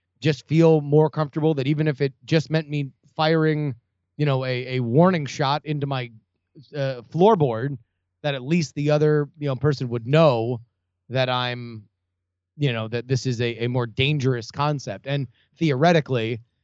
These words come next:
if we are to believe that a car thief seeing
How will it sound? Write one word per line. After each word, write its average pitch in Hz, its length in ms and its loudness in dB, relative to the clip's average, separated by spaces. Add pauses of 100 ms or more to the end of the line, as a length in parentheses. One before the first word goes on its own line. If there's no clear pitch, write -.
(160)
if 139 220 0
we 147 180 6
are 147 120 4
to 139 120 0
believe 135 340 0
that 120 200 -2 (640)
a 131 180 -6
car 165 380 4
thief 147 380 -2 (440)
seeing 143 760 0